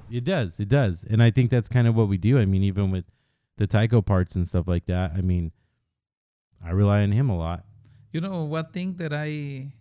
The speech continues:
Speaker 2: that I think is, makes it easier for parts department, like, uh, selling parts for trailers. Have a guy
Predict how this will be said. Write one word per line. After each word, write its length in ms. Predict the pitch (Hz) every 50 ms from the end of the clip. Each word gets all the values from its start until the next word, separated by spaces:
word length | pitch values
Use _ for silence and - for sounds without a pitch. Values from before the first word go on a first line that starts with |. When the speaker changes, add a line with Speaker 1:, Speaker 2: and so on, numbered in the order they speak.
| _ _ _ _ _ _ _ _ _ _ _ _
Speaker 2:
that 100 | - 147
I 80 | 160 165
think 320 | 160 - 185 175 165 -
is, 240 | 160 151 143 143 -
makes 380 | 156 156 165 196 185 - - -
it 100 | 180 165
easier 320 | 170 175 170 - 196 180
for 200 | 160 - 160 147 139
parts 400 | - - 147 147 160 165 - -
department, 540 | 190 - - 147 151 160 165 175 175 165
like, 260 | 156 139 139 139 - 143
uh, 460 | 139 135 131 131 127 127 123 120 - - - - _ _ _ _ _ _ _
selling 360 | - - - 165 170 180 165
parts 300 | - - 147 147 156 156
for 160 | - - 151
trailers. 600 | 139 - - - 147 156 180 180 180 - - - _ _ _ _ - - -
Have 160 | 170 202 220
a 80 | 202
guy 480 | 175 165 170 165 170 170 170 170 165 156